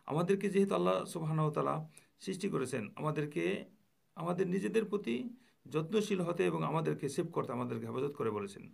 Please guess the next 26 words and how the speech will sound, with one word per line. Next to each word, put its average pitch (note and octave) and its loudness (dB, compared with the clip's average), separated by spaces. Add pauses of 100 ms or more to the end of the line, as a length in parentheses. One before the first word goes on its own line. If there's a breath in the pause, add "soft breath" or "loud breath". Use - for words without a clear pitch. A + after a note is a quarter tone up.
(680)
হেফাজত A2 -4
করতে D#3+ -2
বলেছেন। F3+ 4 (500 soft breath)
এজন্য D#3+ -2
আমাদেরকে F3 2
পাঁচটি G3 0
বিষয়ের G3+ 2
প্রতি G#3 0
আমাদেরকে D3+ -2
অন্তত D3+ -2
পক্ষে D#3+ -4
যত্নবান A#2+ -2
হতে C3+ -6
হবে। F3 -2
সে - -4
পাঁচটি, G3 -2
প্রথমে G3+ -4 (420 loud breath)
এই - -4
পাঁচটি F3 -2
বিষয়ের F3 0
উল্লেখ D3+ 0
করব, C#3+ 0 (640 soft breath)
তারপরে C#3 4
আত্মহত্যার B2+ 0
বিষয় A#2+ -2
নিয়ে A2 -4